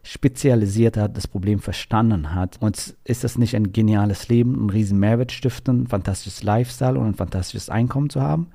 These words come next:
Du hast die Wahl. Du kannst dich auch für den schwierigen Weg entscheiden, wenn du das willst. Aber ich glaube, wenn du diese Podcast-Folge <laughs> hörst, gehe ich davon aus, dass du smart arbeiten willst statt hart. Und smart arbeitest du, indem du dich positionierst,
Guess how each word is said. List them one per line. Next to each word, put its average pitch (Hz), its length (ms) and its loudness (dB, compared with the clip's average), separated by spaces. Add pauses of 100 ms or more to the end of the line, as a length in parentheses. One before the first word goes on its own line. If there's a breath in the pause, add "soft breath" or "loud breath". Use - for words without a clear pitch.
Du 120 120 6
hast 120 260 2
die 139 100 4
Wahl. 170 240 2
Du 101 80 -2
kannst 127 320 -2
dich 135 160 0 (160)
auch 127 140 2
für - 120 0
den 120 120 6
schwierigen 143 760 2
Weg 92 260 0
entscheiden, 92 480 0
wenn 87 140 0
du 90 60 0
das - 180 -6
willst. 92 400 0
Aber 98 180 0
ich - 160 -4
glaube, 135 440 6
wenn 131 100 6
du 156 100 6
diese 139 180 4
Podcast-Folge 120 880 4
<laughs> - 0 -
hörst, 139 360 4
gehe 135 100 6
ich 151 80 2
davon 175 320 4
aus, 156 360 2
dass 147 200 -2
du 139 300 6
smart 165 580 4
arbeiten 101 520 2
willst 107 240 2
statt - 400 -2
hart. - 400 -2 (100)
Und 120 240 2
smart 143 540 4
arbeitest 175 560 0
du, 170 100 0
indem 120 340 2
du 135 120 -2
dich 139 280 -4
positionierst, 147 880 0